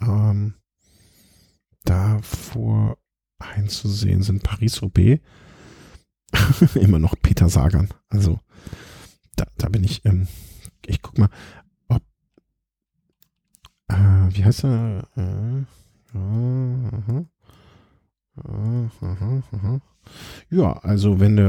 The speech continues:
äh, wenn du mal Lust hast, einen Euro auf Paris-Roubaix-Sieg von André Greipel zu tippen, kriegst du hunderteins Euro raus.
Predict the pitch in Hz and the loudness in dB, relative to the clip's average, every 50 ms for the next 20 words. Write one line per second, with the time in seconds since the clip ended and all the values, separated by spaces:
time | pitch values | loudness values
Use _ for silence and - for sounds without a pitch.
0 | 92 73 - - 104 95 90 80 - - - 101 110 113 113 104 98 110 - - | 4 0 0 0 0 2 2 0 -4 -6 -2 0 2 4 4 4 4 2 2 2
1 | 139 131 - - 104 76 98 110 113 104 92 - - - 101 98 101 104 - - | 0 0 0 0 0 2 2 4 4 2 0 2 4 4 4 4 4 2 0 -2
2 | - 95 95 90 95 101 113 107 - - 92 71 87 98 101 98 - - 64 - | -6 0 2 2 2 2 0 -2 0 0 -2 2 2 2 2 0 0 0 -2 -2
3 | - 117 - 147 - 180 - - 165 - 196 - - 170 165 170 165 151 143 143 | -2 -4 -6 -4 -4 -4 -2 -2 -4 -4 -4 -4 0 0 2 2 2 2 2 2
4 | 147 143 127 123 131 127 120 113 98 76 - - - - | 2 2 0 -2 0 0 0 0 2 0 0 -2 -6 -10